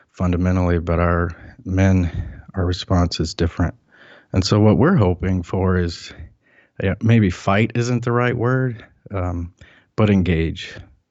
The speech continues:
you know, really lean into this thing, and, um, let's not pretend it's gonna go away or, um, wish it away or, or try to work it away alone. Um,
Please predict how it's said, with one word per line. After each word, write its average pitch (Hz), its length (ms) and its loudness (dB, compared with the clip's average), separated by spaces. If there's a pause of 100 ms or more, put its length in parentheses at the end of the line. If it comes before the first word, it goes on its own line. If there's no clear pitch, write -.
(180)
you 87 60 -4
know, 82 220 -6 (540)
really 92 500 2 (300)
lean 95 300 2
into 92 240 2
this 82 260 -2
thing, 90 300 2
and, 85 180 -2 (480)
um, 82 340 0
let's 90 260 0
not 90 200 2
pretend 95 420 4
it's 82 140 0
gonna 87 220 2
go 85 140 2
away 92 680 2
or, 87 420 0 (640)
um, 85 420 -2 (340)
wish 95 240 2
it 95 100 4
away 90 380 4
or, 82 260 2 (140)
or 95 80 -4
try 95 260 2
to 87 200 0 (220)
work 98 240 -2
it 98 80 0
away 87 520 0 (720)
alone. 90 580 0 (680)
Um, 82 440 -2